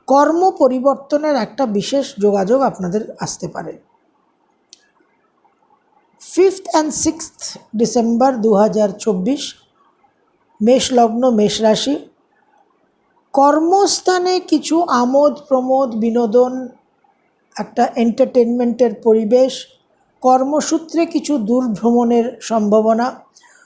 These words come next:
কর্মসূত্রে কোনো লাইফ পার্টনারের সঙ্গে একটা, আহ,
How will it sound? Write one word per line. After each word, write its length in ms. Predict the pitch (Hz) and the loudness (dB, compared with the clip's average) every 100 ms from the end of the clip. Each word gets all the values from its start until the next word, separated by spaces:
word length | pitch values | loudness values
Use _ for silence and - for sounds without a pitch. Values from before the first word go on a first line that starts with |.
| _ _ | _ _
কর্মসূত্রে 800 | 247 269 311 359 - 370 370 370 | 2 2 2 0 0 -2 0 -2
কোনো 240 | 370 370 339 | 0 2 2
লাইফ 360 | 240 226 277 - | 4 2 0 -2
পার্টনারের 500 | 311 294 302 285 285 | -4 -2 -4 -2 -2
সঙ্গে 420 | - - 262 254 | -4 -8 -6 -2
একটা, 640 | 262 233 - - 226 220 - _ _ _ _ _ _ - | 0 0 -4 -2 -2 -4 -14 _ _ _ _ _ _ -2
আহ, 360 | 226 208 202 | 2 2 -2